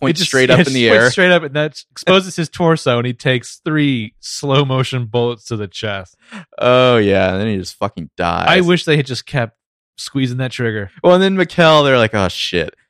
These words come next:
Speaker 1: And they're like, they, they let the, the, the medics come in to take the body away, you know, and he's just like, "You, you tell him this is a fucking accident, man. We didn't mean to do this." Like,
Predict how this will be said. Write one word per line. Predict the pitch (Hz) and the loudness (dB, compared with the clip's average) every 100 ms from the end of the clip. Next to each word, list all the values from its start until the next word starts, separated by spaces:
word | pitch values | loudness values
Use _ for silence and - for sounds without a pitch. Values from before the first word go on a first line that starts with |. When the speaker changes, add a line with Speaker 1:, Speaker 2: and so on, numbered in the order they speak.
| - | -6
Speaker 1:
And | 104 | 0
they're | 107 104 | 4 4
like, | 104 98 | 2 2
they, | 113 104 85 - | 2 2 0 0
they | 104 | 2
let | 104 110 | 2 0
the, | - 107 101 98 | 2 2 2 0
the, | 90 | -4
the | 95 | -2
medics | 98 95 98 92 - | -2 2 0 -2 -6
come | - 90 | -8 -6
in | 87 | -6
to | 90 | -6
take | - 101 | -6 -8
the | - | -8
body | 85 85 90 87 | -4 -2 0 -2
away, | 85 85 85 90 | -6 -6 -8 -8
you | 87 92 | -8 -6
know, | 85 90 | -4 -4
and | 95 | -4
he's | 95 | -6
just | - 110 - | -8 -8 0
like, | 113 101 _ _ | 0 0 _ _
"You, | - 185 - - | -4 -4 -4 -8
you | 156 | -4
tell | 190 214 214 | 0 4 4
him | 180 | 4
this | 180 185 | 2 0
is | 147 | -6
a | - - | -6 -2
fucking | 180 165 170 | 0 2 4
accident, | 165 156 135 117 | 4 4 2 4
man. | 120 131 131 | 4 4 4
We | 151 | 2
didn't | 147 | 0
mean | 143 139 | 0 0
to | |
do | 120 139 | 2 2
this." | 117 101 - | 4 2 2
Like, | 101 107 - | 0 0 -4